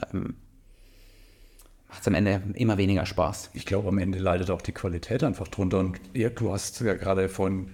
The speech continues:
Speaker 2: gesagt, ihr habt einen sehr hohen Qualitätsanspruch.
Speaker 1: Ja.
Speaker 2: Übrigens hier auch. Also, ähm, da st-, pusten wir, glaube ich, ins gleiche Horn. Also das heißt, dass diesen Druck, das macht,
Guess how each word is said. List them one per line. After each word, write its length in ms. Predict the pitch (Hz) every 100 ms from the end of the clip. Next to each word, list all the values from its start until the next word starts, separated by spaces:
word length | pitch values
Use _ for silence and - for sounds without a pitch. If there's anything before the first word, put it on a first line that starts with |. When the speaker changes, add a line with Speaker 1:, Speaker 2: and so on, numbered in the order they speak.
| -
Speaker 2:
gesagt, 320 | 98 98 95
ihr 40 |
habt 120 | 101 -
einen 60 |
sehr 220 | 90 101 90
hohen 260 | 95 90
Qualitätsanspruch. 840 | 90 95 95 - 117 104 - 117
Speaker 1:
Ja. 140 | 123 - - - -
Speaker 2:
Übrigens 320 | 101 95 95
hier 180 | - 87
auch. 300 | 87 123 -
Also, 340 | 95 92 95 - - - - -
ähm, 840 | - 95 92 92 - - 113 110 110 -
da 100 | 107
st-, 220 | - - -
pusten 260 | - 120
wir, 60 | 123
glaube 180 | 104 104
ich, 40 |
ins 100 | 101
gleiche 340 | - 95 101 107
Horn. 200 | 113 113
Also 140 | 98
das 160 | 98 101
heißt, 400 | 98 95 - - - - - - - -
dass 600 | - - - - - -
diesen 200 | 107 98
Druck, 420 | 95 135 131 - -
das 220 | 104 -
macht, 520 | 113 101 - - -